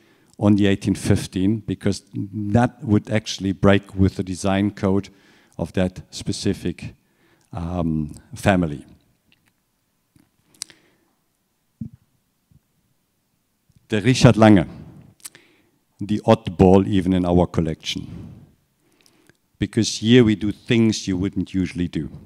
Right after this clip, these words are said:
Um, it's regulator dials, um, it's tourbillons that you see and then you can't see again. Um, it's, it's, f-, for me, the most beautiful watch that unfortunately I cannot wear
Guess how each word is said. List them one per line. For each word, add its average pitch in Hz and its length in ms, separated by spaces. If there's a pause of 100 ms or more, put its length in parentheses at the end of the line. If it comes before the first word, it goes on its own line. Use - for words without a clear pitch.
(500)
Um, 82 480 (220)
it's 95 240
regulator 98 640
dials, 92 680 (580)
um, 82 600
it's - 340 (220)
tourbillons 101 800 (120)
that 92 480
you 98 80
see 101 460
and 90 160
then 87 180
you 85 120
can't 117 360
see 110 240
again. 101 480 (480)
Um, 90 560 (160)
it's, - 320
it's, - 360 (280)
f-, 113 400
for 123 140
me, 117 340 (380)
the 110 100
most 110 380
beautiful 139 500
watch 101 640
that 104 140
unfortunately 110 1040
I 95 100
cannot 104 480
wear 90 360